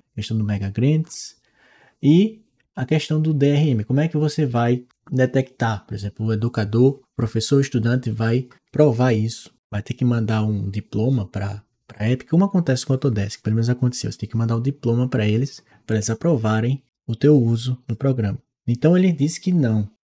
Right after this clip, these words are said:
certo? Eles não vão colocar nenhum tipo de limitação aí, certo? Assim, vai depender mais da sua boa fé, como é nos jogos também, depende muito da sua boa fé. É, pra limitar o acesso ao software. Só vamos colocar uma interface pra você colocar os seus dados, certo? Assim,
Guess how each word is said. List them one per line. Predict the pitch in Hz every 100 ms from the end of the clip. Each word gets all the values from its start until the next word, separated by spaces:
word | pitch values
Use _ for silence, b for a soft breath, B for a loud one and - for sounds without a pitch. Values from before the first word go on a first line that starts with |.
| _
certo? | 104 104
Eles | 101
não | 123 165
vão | 120 131
colocar | 131 123 113
nenhum | 110 156
tipo | 170 - 147 139
de | 131
limitação | 131 127 135 123 117 131
aí, | 120 98 - _ _
certo? | - 113
Assim, | - 113
vai | 107
depender | 113 110 113
mais | 113 120
da | 117
sua | - 113
boa | 117
fé, | 135 104
como | 107 190 233 175
é | 123
nos | 139 110
jogos | 104 104
também, | - 127 98 101
depende | - 110
muito | 113 113
da |
sua | 117 113
boa | 117 131
fé. | - - - _ _
É, | - 113 113 113
pra | 113 120
limitar | 127 147 151 117
o | 127
acesso | - 107 113
ao |
software. | 113 101 - 123 - _
Só | -
vamos | 110 147
colocar | 208 175 170 156
uma |
interface | 151 151 135 - 104 110 113 135
pra | 120
você | 113 -
colocar | 123 123 120
os | -
seus | 165 117
dados, | 110 98 110 170 - - _ _ _ _
certo? | - -
Assim, | - - 110